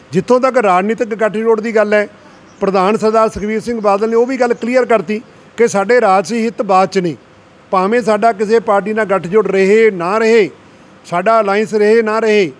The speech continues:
ਸਾਡਾ ਕੋਈ ਇਹ ਨਹੀਂ ਕਿ ਰਾਜਨੀਤਿਕ ਮਫਾਦ ਲਈ ਅਸੀਂ ਕਿਸੇ ਨਾਲ ਗੱਠਜੋੜ ਰੱਖਿਆ ਹੈ।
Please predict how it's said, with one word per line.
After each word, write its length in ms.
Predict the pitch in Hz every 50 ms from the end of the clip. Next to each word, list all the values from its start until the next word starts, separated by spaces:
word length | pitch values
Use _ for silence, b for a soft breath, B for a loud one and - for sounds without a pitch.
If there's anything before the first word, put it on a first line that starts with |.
| _ _ _ _ _ _ -
ਸਾਡਾ 360 | - - 170 175 185 226 240
ਕੋਈ 280 | 240 - 240 240 247 247
ਇਹ 200 | 240 240 240 247
ਨਹੀਂ 140 | 247 262 220
ਕਿ 120 | 254 233
ਰਾਜਨੀਤਿਕ 400 | 220 196 196 208 220 220 226 226
ਮਫਾਦ 380 | 220 208 170 180 180 185 190 208
ਲਈ 160 | 220 226 214
ਅਸੀਂ 160 | 165 190 208
ਕਿਸੇ 160 | 190 180 180
ਨਾਲ 100 | 190 202
ਗੱਠਜੋੜ 360 | 175 185 180 143 143 196 180 170
ਰੱਖਿਆ 260 | 156 - 185 202 220
ਹੈ। 80 | 233